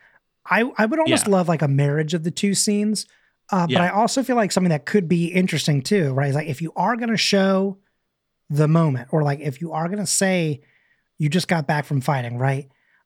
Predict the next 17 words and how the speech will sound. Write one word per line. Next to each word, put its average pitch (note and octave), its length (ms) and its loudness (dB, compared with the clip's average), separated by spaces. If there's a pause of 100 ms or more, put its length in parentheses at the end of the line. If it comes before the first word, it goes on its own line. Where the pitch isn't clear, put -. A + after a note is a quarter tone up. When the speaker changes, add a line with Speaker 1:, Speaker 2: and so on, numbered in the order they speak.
(600)
Speaker 2:
Yeah. G#3 100 0
Speaker 1:
I F#3 100 2
also G#3 340 0
think F#3+ 260 0
that, E3 140 -6
like, D3+ 380 -2 (680)
that G3 200 0
could C4 140 -2
be B3 100 2
a G3 80 2
pretty G3 600 -2 (120)
interesting E3+ 480 -2
and C#3+ 220 0
good D3+ 260 -2
moment C3+ 540 0 (480)
for - 140 -8
Phillips - 640 -4